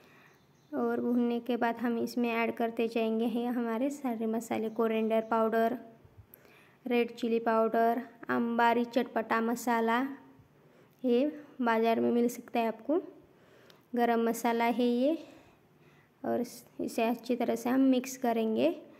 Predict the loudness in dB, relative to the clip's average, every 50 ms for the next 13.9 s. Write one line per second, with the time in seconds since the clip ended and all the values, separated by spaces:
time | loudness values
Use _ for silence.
0 | -20 -20 -20 -20 -20 _ -4 -2 -2 0 0 2 2 2 0 0 0 2 2 4
1 | 4 4 2 2 2 2 2 2 2 2 0 0 0 0 0 2 2 2 2 2
2 | 2 2 2 2 2 2 2 2 2 4 2 2 2 0 0 0 2 2 2 2
3 | 2 0 0 -2 -2 -2 -2 0 0 0 0 0 -2 -2 -2 -2 -2 -4 -4 -6
4 | -10 -4 0 2 4 4 4 2 2 2 2 2 2 2 2 0 0 0 -2 -2
5 | -2 -2 -2 0 0 0 0 -2 -4 -4 -4 -4 -6 -6 -4 -4 -2 0 2 2
6 | 4 4 2 2 2 0 -2 -2 -2 0 0 0 2 2 2 0 0 -2 -4 -6
7 | -8 -6 -4 -2 -2 -4 -4 -6 -10 -12 -14 -18 -20 -20 -20 -20 -20 -20 -20 -20
8 | -20 _ -6 -4 -2 -2 -2 -2 -2 -2 -2 -2 -2 -4 -2 -2 -2 -2 -2 -2
9 | -2 -2 -2 -2 -2 -2 0 0 0 0 0 2 2 2 2 2 2 0 0 0
10 | 2 2 4 6 6 6 6 6 4 4 6 4 4 4 4 2 2 0 0 0
11 | -2 -2 0 0 2 2 2 0 0 -2 -2 0 2 2 2 2 0 -2 -4 -8
12 | -14 -14 -12 -6 -4 -4 -4 -4 -8 -4 0 2 2 4 2 2 2 2 4 6
13 | 6 6 6 6 4 0 -2 -4 -4 -2 -2 -2 -2 -2 -2 -2 -4 -4